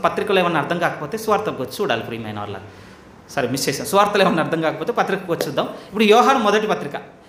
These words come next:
యోహాను మొదటి పత్రిక రెండవ అధ్యాయం, ప్రభు యందు మనం నిలుచుట అంటే ఏంటో, ఏం చెప్తుందో చూడండి వాక్యం మనతో. రెండవ అధ్యాయం, ఆ బుక్ రాసిన ఆయన ఈ బుక్లో కూడా రాస్తూ మనకు క్లారిఫై చేస్తున్నాడు. ఆయన యందు మనం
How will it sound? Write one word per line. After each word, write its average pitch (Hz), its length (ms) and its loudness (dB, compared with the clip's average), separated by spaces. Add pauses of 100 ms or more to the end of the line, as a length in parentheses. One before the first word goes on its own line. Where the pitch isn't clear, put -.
(160)
యోహాను 214 220 4
మొదటి 190 240 0
పత్రిక 185 240 -2
రెండవ 180 260 6
అధ్యాయం, 165 300 2 (460)
ప్రభు 254 200 6
యందు 302 240 4
మనం 247 320 6
నిలుచుట 269 320 6
అంటే 226 240 4
ఏంటో, 208 160 4
ఏం 196 240 6
చెప్తుందో 202 340 0
చూడండి 180 300 0
వాక్యం 135 300 -4 (280)
మనతో. 180 260 0 (280)
రెండవ 208 220 6
అధ్యాయం, 170 400 4 (420)
ఆ 185 120 6
బుక్ 240 240 2
రాసిన 220 320 4
ఆయన 208 120 2
ఈ 208 160 0
బుక్లో 190 280 -2
కూడా 190 160 0
రాస్తూ 165 280 0 (380)
మనకు 208 240 0 (380)
క్లారిఫై 254 320 6
చేస్తున్నాడు. 180 440 0 (840)
ఆయన 202 180 6
యందు 247 200 6
మనం 240 220 6